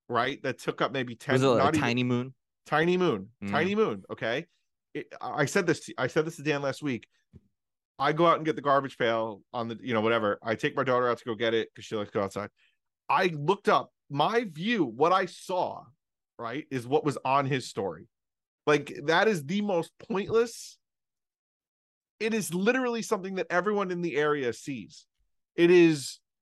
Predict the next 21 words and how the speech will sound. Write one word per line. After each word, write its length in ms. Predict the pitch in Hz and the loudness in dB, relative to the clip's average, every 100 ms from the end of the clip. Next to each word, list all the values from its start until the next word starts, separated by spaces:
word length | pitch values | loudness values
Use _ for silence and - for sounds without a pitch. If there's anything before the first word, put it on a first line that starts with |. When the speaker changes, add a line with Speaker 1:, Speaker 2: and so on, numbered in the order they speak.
| _ _ _ | _ _ _
Speaker 1:
so 540 | - - - 190 190 | -14 -12 0 2 2
stupid. 460 | 175 - 170 156 - _ _ _ _ _ _ _ _ - _ _ _ - _ _ - | 0 0 0 0 -14 _ _ _ _ _ _ _ _ -20 _ _ _ -20 _ _ -2
It 120 | 170 | 0
is 200 | 180 - | 0 -2
so 340 | - 196 190 202 | -4 0 2 0
stupid. 460 | - 233 269 113 _ | -4 -6 -6 -12 _
Speaker 2:
But 100 | 233 | 0
that's 200 | 254 247 | 0 0
still 180 | - 202 | -4 -4
true 240 | - 190 | -2 -2
even 200 | 170 165 | -2 -2
if 120 | 156 147 | -6 -8
it's 120 | 123 | -10
a 40 | |
good 240 | 113 202 156 | 0 2 2
moon 240 | 110 90 | -2 -2
and 120 | 85 | -4
a 40 | 82 | -8
good 180 | 69 - | -12 -8
sky. 400 | - 69 58 - _ _ _ _ _ _ _ _ _ _ _ _ _ _ _ _ _ _ _ _ _ _ _ _ _ _ _ _ _ - | -4 -4 -6 -12 _ _ _ _ _ _ _ _ _ _ _ _ _ _ _ _ _ _ _ _ _ _ _ _ _ _ _ _ _ 0
Right? 260 | 120 131 | 2 2